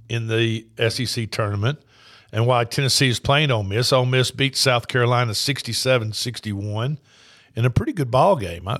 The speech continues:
I thought both those teams are kinda in the lower,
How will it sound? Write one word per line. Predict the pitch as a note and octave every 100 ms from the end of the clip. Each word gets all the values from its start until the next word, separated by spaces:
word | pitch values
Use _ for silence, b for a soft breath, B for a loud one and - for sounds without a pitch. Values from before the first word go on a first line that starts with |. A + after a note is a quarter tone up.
| -
I | A2
thought | - C3+ C3
both | A#2+ A#2+ -
those | D3+ C3
teams | - D#3 C#3+
are | A#2+ A2+ B B B B B B
kinda | - C3+
in | C3+
the | B2
lower, | A2 B2 C#3+ D3 D3 D3 C3+